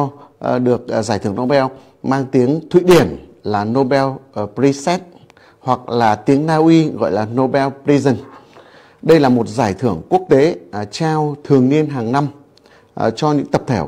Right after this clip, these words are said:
cá nhân đạt những cái thành tựu xuất sắc trong các lĩnh vực như là vật lý, hóa học, y học, văn học, kinh tế và trong đó có hòa bình. Hôm nay thì tôi sẽ nói về những công trình giải thưởng Nobel ứng dụng trong thực hành chuẩn đoán, à, các bệnh lý ung thư. Còn về phần điều trị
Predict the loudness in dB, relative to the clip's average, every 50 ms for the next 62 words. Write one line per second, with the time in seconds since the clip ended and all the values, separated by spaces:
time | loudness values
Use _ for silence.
0 | -4 -4 -4 -2 0 0 0 0 0 -2 -4 -4 -4 -8 -10 -10 -8 -8 -8 -10
1 | -10 -12 -14 -14 -14 -12 -10 -10 -6 -6 -8 -8 -8 -10 -8 -8 -8 -6 -8 -8
2 | -8 -6 -6 -6 -6 -8 -10 _ _ _ _ _ _ _ _ _ _ -2 0 0
3 | 0 0 -2 -2 -2 -4 -6 -4 -2 -2 0 0 -2 -4 -4 -6 -4 -2 -4 -6
4 | -6 -6 -6 -6 -4 -4 -6 -8 -10 -14 -10 -6 -6 -4 -2 -4 -4 -6 -8 -6
5 | -4 -2 -2 0 0 -2 -2 -2 -4 -6 -8 -12 -10 -10 -10 -8 -8 -8 -10 -10
6 | -10 -6 -6 -4 -2 -4 -4 -6 -12 -20 _ _ _ _ -20 -20 -20 _ _ -6
7 | -4 -2 -2 -2 -2 -4 -4 -6 -6 -6 -6 -6 -6 -6 -4 -4 -4 -2 -4 -4
8 | -4 -6 -6 -6 -6 -6 -6 -8 -10 -10 -8 -8 -6 -6 -6 -6 -6 -4 -4 -4
9 | -8 -10 -10 -10 -10 -10 -8 -6 -6 -6 -6 -6 -8 -8 -8 -8 -8 -8 -6 -6
10 | -8 -8 -8 -12 -14 -14 -12 -10 -10 -10 -10 -10 -10 -10 -10 -10 -12 -16 _ _
11 | -6 -4 -2 -2 -2 -4 -4 -4 -4 -6 -8 -12 -16 _ _ _ _ _ -20 -20
12 | -16 -12 -12 -10 -8 -8 -8 -8 -8 -6 -6 -6 -2 0 0 0 -2 -6 -14 -20
13 | -20 -20 -20 -20 _ _ _ -6 -4 -2 -2 -4 -4 -4 -4 -4 -4 -4 -4 -6
14 | -8 -8